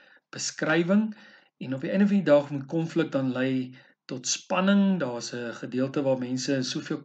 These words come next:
konflik het dat daar spanning is. Daar's dan 'n hoogtepunt in hierdie spanning en dan hierdie hoogtepunt lei tot 'n krisis en dan word hierdie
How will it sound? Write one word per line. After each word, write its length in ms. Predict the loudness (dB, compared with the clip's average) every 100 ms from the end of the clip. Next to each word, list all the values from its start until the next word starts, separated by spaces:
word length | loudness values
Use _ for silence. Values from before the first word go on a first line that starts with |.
| -4
konflik 340 | -2 -2 -2
het 140 | -2
dat 100 | -2
daar 140 | -2 -4
spanning 460 | -8 -4 -2 0
is. 160 | -2 -6
Daar's 220 | -10 -12
dan 160 | -12 -12
'n 100 | -2
hoogtepunt 540 | -2 -2 -8 -4 -2 -2
in 80 | -2
hierdie 260 | -4 -6 -4
spanning 420 | -4 -2 -2 -6 -12 -20 -20 -16
en 160 | -12 -8
dan 160 | -4
hierdie 260 | -2 0 0
hoogtepunt 460 | -2 -4 -6 -2 -2
lei 120 | -2
tot 200 | -6 -12
'n 100 | -16
krisis 580 | 0 2 2 2 0 0
en 80 | -6
dan 180 | -4 -4
word 160 | -4
hierdie 480 | -4 -4 -2 -4 -8